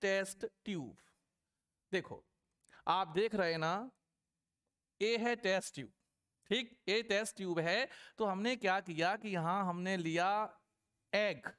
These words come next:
और यहीं हमने उसी के हस्बैंड का लिया क्या?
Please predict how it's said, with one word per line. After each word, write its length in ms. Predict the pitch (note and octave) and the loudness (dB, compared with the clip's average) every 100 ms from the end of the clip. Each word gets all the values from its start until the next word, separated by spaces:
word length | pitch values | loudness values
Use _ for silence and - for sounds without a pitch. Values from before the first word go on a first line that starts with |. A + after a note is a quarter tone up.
| _ _ _ _ _ _ _ _ | _ _ _ _ _ _ _ _
और 440 | F#3+ G#3+ B3 B3+ - | 0 2 2 0 -2
यहीं 460 | F3+ F#3 F#3+ A#3+ B3 | 0 2 2 2 0
हमने 420 | G#3+ G3 G3 A3 A#3 A#3+ A#3+ - _ _ _ _ _ _ _ | 0 -2 0 0 0 -2 -6 -20 _ _ _ _ _ _ _
उसी 400 | F#3 - A3 A#3 | -12 -6 -2 -2
के 200 | A3+ A3+ | 0 0
हस्बैंड 540 | G#3+ F#3+ F3 F#3+ G3 | 2 0 0 0 0
का 160 | F#3+ G#3 | 0 0
लिया 300 | F#3 F3+ G3 | 2 2 0
क्या? 260 | G3+ G#3+ | 2 0